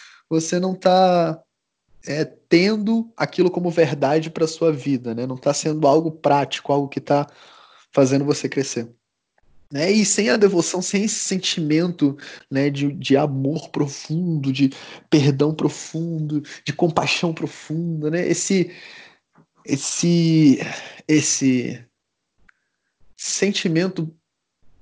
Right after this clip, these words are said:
profundo, sabe, que você tem às vezes, né, às vezes que você vê alguma coisa muito bela, algu-, às vezes que você tem um sentimento, né, muito, filho traz muito isso, né, pra quem tem filho é muito fácil, né, você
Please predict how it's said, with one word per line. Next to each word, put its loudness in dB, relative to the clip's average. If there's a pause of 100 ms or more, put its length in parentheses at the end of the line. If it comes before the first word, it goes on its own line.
(240)
profundo, 2
sabe, 0
que -6
você -4
tem -4
às 0
vezes, 0
né, -4
às -6
vezes -2
que -10
você -4
vê 2
alguma 0
coisa -4
muito -4
bela, 0
algu-, 0
às 0
vezes -2
que -6
você -12
tem 0
um 0
sentimento, 0
né, 2
muito, 2 (480)
filho 6
traz 6
muito -2
isso, -4
né, -12
pra -10
quem -10
tem -8
filho -4
é 4
muito -2
fácil, 0
né, -10
você -8